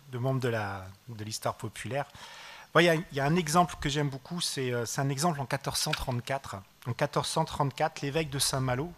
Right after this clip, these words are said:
qui s'appelle Amaury de la Motte, dénonce les gens qui se livrent dans les églises et des chapelles à,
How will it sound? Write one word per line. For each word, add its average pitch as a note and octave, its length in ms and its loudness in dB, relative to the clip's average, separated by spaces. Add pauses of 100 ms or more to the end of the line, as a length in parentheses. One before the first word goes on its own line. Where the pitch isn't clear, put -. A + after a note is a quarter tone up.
qui - 80 -12
s'appelle C3 400 -4
Amaury D3+ 380 0
de C#3+ 100 -2
la B2 140 0
Motte, A#2+ 240 -4 (920)
dénonce E3+ 640 4 (920)
les C#3 160 2
gens E3 300 4
qui D#3+ 160 -6
se - 220 0
livrent D#3 340 0
dans C3 100 0
les B2+ 220 2
églises D#3+ 380 0
et - 20 -4
des A#2+ 140 0
chapelles D3+ 500 2
à, A#2+ 60 2